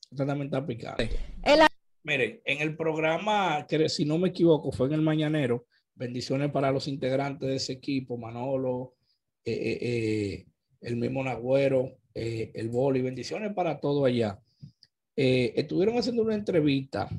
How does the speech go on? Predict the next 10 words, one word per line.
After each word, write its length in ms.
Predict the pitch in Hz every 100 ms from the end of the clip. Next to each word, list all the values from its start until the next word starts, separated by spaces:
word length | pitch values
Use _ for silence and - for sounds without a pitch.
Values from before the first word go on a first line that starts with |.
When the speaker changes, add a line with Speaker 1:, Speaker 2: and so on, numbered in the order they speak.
| - - - _ _ _ -
Speaker 1:
Desconozco 960 | 139 139 - 147 160 202 - - 131
quién 240 | 131 139 156
la, 240 | 160 160 151
la 200 | 151 151
persona, 480 | 156 - 131 131 135
pero 160 | 123
sé 220 | - 135
que 140 | 131 143
alguien 240 | 147 147
importante, 840 | 143 147 120 117 127 131 - 127